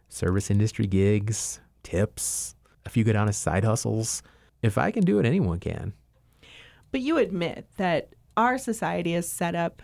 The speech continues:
Speaker 2: where some are privileged and some are not.
Speaker 1: It definitely is. It certainly is. And, you know, it, it gets tiring when you hear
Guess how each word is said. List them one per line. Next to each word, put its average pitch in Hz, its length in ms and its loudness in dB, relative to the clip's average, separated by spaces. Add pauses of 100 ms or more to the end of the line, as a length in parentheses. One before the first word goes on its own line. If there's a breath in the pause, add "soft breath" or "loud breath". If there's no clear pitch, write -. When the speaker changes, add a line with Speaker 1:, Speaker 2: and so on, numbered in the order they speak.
(120)
Speaker 2:
where 175 500 0
some 226 280 2
are 226 80 4
privileged 170 840 -4
and 180 180 0
some 143 260 -4
are 131 60 -6
not. - 300 -10 (200)
Speaker 1:
It 147 140 2
definitely 110 560 2
is. - 680 -8 (220)
It 98 140 0
certainly 101 420 2
is. 87 340 0
And, 85 280 -2
you 107 120 -2
know, 92 120 0
it, 90 160 -2
it 95 140 -4
gets - 200 -4
tiring 90 720 0
when 90 100 -4
you 92 140 -4
hear 87 260 0